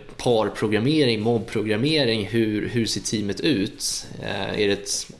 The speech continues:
om man ska uttrycka det, är det ett socialt gäng eller ett, ett gäng som gillar att jobba på egen kammare? Såna där saker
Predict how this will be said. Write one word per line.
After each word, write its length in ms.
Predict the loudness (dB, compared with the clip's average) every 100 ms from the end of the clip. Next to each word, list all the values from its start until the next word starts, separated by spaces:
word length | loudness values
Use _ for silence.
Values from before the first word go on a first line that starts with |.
| -10
om 140 | -2
man 100 | 0
ska 120 | 2
uttrycka 320 | 0 0 0
det, 60 | 2
är 20 |
det 60 | 0
ett 80 | 0
socialt 560 | 0 2 2 2 2
gäng 320 | 2 2 2
eller 180 | 2 0
ett, 220 | -2 -4
ett 140 | -6 0
gäng 240 | 0 0
som 160 | -2 0
gillar 300 | 0 0 -2
att 140 | -2 -8 -10 -6
jobba 260 | 0 2 2
på 100 | 0
egen 280 | -2 -2 -2
kammare? 640 | 0 0 0 0 2 0
Såna 180 | 0 2
där 100 | 2
saker 480 | 0 -2 0 -2